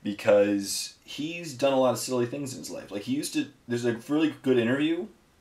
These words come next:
and it, it seems like a joke, but it's not. This was co-, actually covered on, I, I knew about this interview a long time ago,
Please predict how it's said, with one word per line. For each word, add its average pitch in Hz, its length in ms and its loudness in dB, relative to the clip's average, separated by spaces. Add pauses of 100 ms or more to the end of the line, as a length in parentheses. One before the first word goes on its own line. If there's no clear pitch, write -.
(160)
and 113 120 -2
it, - 180 -10
it 117 220 -2 (120)
seems 175 280 -4
like 151 100 0
a 117 40 -2
joke, 113 520 0
but 98 100 -6
it's 95 200 -8
not. 101 360 -4
This 101 220 -10
was 120 100 -10
co-, - 120 4
actually - 260 -4
covered 123 320 4
on, 95 460 -2 (180)
I, 113 180 -2
I 120 80 0
knew 131 140 6
about 113 200 4
this - 100 -6
interview 95 300 -2
a 90 40 -4
long 92 260 -4
time 92 220 -8
ago, 87 280 -8